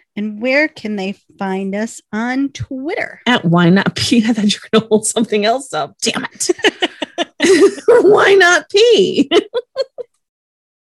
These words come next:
Speaker 1: You're such a dork. You can find us on Instagram at Why Not Podcast, and you can find us online at why not dot com.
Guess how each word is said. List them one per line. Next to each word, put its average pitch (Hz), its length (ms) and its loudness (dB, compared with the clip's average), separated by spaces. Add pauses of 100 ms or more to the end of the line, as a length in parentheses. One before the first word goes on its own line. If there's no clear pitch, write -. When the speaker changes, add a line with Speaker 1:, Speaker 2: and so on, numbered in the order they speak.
(500)
Speaker 1:
You're - 120 -12
such - 400 -20
a - 180 -18
dork. - 720 -10 (280)
You 247 180 -6
can 247 160 -10
find 247 240 -4
us 277 160 -6
on 214 280 -6 (100)
Instagram 285 840 -2
at 214 260 -10
Why 180 240 -8
Not - 240 -12
Podcast, 262 760 -12
and 208 140 -8
you 214 80 -10
can 208 180 -12
find 202 280 -12
us - 180 -16 (100)
online 277 760 -6
at - 260 -12
why 190 380 -8
not 202 260 -8
dot - 240 -10
com. 277 340 -10